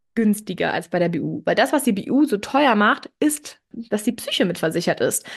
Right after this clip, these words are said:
weil es einfach dreiundvierzig Prozent aller Leistungsfälle ausmacht. Und bei der Grundfähigkeitsversicherung ist die Psyche halt eben ausgeschlossen. Man kann die Psyche auch als Baustein mit reinnehmen. Nur dann kommt's preislich ungefähr auf die Höhe einer Berufsunfähigkeitsversicherung.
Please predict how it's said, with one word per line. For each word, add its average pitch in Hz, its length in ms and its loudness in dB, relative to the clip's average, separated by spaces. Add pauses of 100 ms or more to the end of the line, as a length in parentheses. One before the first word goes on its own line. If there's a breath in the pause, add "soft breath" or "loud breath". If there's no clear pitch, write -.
(140 loud breath)
weil 240 300 2
es 254 80 0
einfach 202 260 0
dreiundvierzig 190 460 0
Prozent 190 340 -2
aller 190 140 2
Leistungsfälle 214 640 2
ausmacht. - 440 -4
Und - 260 -14
bei 185 60 2
der 185 120 4
Grundfähigkeitsversicherung 262 1040 2
ist 214 140 0
die 190 40 -2
Psyche - 460 -8
halt 175 140 -6
eben 165 160 -4
ausgeschlossen. 277 800 2 (320 loud breath)
Man 208 200 2
kann 277 240 0
die 302 60 6
Psyche - 400 2
auch 220 100 4
als 185 300 0
Baustein 254 540 4
mit 226 160 2
reinnehmen. 196 500 2 (300 loud breath)
Nur 190 80 2
dann 202 160 4
kommt's 226 260 0
preislich 226 580 0
ungefähr 240 440 4
auf 208 100 -2
die 190 140 0
Höhe 202 360 4
einer 196 200 0
Berufsunfähigkeitsversicherung. - 1500 -4